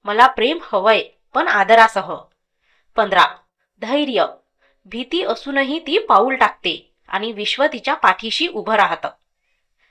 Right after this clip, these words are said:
सोळा, निसर्गाशी नातं. ती निसर्गात शांतता शोधते. फुलं, वारा, पाऊस, तिला सगळं बोलतं. सतरा,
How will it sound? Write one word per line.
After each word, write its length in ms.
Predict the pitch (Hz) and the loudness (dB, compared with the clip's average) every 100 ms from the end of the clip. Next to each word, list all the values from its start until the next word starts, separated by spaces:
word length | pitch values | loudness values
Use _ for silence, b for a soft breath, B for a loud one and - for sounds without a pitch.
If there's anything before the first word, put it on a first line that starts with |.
| _ | _
सोळा, 380 | - 269 196 - - _ - | -4 2 4 4 0 _ -10
निसर्गाशी 680 | 220 220 254 214 - - 370 | -6 0 2 2 2 0 0
नातं. 400 | 247 - 156 - _ _ _ _ - | -2 -2 -4 -6 _ _ _ _ -2
ती 140 | 339 | -2
निसर्गात 500 | 294 254 277 269 294 - | 0 0 0 4 2 2
शांतता 520 | 240 190 233 226 294 | 0 0 0 0 0
शोधते. 560 | - 185 - - 165 - _ _ _ | 0 -6 -6 -10 -10 -10 _ _ _
फुलं, 460 | - 247 226 214 214 | -10 -6 0 0 2
वारा, 380 | 202 190 196 202 | 2 4 4 2
पाऊस, 580 | 208 190 190 208 220 - | 4 4 4 0 -10 -8
तिला 220 | 262 330 | 0 0
सगळं 400 | 339 214 208 320 | 2 0 2 2
बोलतं. 460 | 247 190 170 160 - _ _ _ _ _ _ _ _ | 4 0 0 -4 -6 _ _ _ _ _ _ _ _
सतरा, 400 | - 214 202 180 | -4 -2 2 0